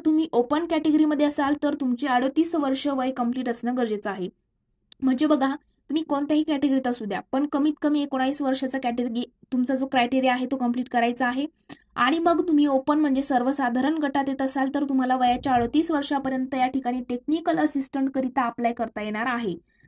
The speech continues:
जर तुम्ही मागासवर्गीय असाल म्हणजे तुम्हा-, तुम्हाला जर कोणत्याही प्रकारचं आरक्षण लागू असेल, ओके, ओबीसी असाल, एससी, एसटी कॅटेगरीमध्ये येत असाल तर तुम्हाला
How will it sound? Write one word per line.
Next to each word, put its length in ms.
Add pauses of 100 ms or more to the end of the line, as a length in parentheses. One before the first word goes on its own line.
(120)
जर 280
तुम्ही 180
मागासवर्गीय 720
असाल 300
म्हणजे 400 (380)
तुम्हा-, 240 (140)
तुम्हाला 240
जर 140
कोणत्याही 440
प्रकारचं 440
आरक्षण 420
लागू 340
असेल, 240
ओके, 300 (260)
ओबीसी 460
असाल, 360
एससी, 320
एसटी 220
कॅटेगरीमध्ये 560
येत 120
असाल 320
तर 80
तुम्हाला 380